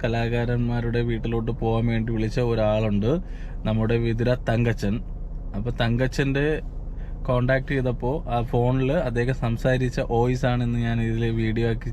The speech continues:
ചെയ്യുന്നത്. വേറൊന്നുമല്ല, ആ, കോമഡി, ആ, നമ്മളെ ഫ്ലവേഴ്സിൽ കോമഡി കാണിച്ച് അതുപോലെ ഒരുപാട് സ്കിറ്റിലൂടെ നമുക്ക് പരിചിതനായ നമ്മുടെ തങ്കച്ചൻ,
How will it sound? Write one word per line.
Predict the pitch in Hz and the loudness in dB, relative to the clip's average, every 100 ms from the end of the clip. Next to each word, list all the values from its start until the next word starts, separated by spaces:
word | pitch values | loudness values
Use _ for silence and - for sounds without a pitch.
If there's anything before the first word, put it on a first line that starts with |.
| 113 | -2
ചെയ്യുന്നത്. | 107 110 110 117 180 - - - - - - - 131 | 0 0 0 2 0 -2 -8 -8 -8 -8 -8 -6 2
വേറൊന്നുമല്ല, | 131 131 131 135 127 120 127 170 - - - - - 110 | 4 4 4 2 2 2 2 0 -2 -8 -10 -10 -6 -4
ആ, | 113 110 110 110 104 - 104 113 123 | 0 0 2 0 -2 -4 -6 -4 0
കോമഡി, | 120 120 120 123 123 117 107 - - - - - - - 127 | 2 2 2 2 2 0 -6 -10 -14 -14 -14 -14 -14 -10 -6
ആ, | 113 110 | -2 -2
നമ്മളെ | 117 117 120 | 0 0 0
ഫ്ലവേഴ്സിൽ | 120 113 117 113 117 117 - | 0 0 0 0 0 -2 -2
കോമഡി | 113 113 117 120 117 - - - - 117 | -2 0 0 0 -2 -8 -18 -18 -6 0
കാണിച്ച് | 110 113 113 - 117 113 107 | 2 2 0 -2 -6 -4 -4
അതുപോലെ | 107 110 113 117 113 - | -4 -2 0 0 -2 -4
ഒരുപാട് | 113 113 117 117 113 - | -4 -2 0 0 -2 -4
സ്കിറ്റിലൂടെ | - 107 117 113 110 110 | -8 -6 -2 0 0 0
നമുക്ക് | 110 110 - 113 | 0 -2 -4 -4
പരിചിതനായ | 110 107 120 113 113 110 110 107 104 107 | -4 -4 -4 -2 -2 -2 -2 -2 -4 -4
നമ്മുടെ | 107 107 101 107 - - - - - 127 | -4 -2 -4 -4 -6 -12 -20 -20 -2 2
തങ്കച്ചൻ, | 127 117 - - | 4 2 -2 -10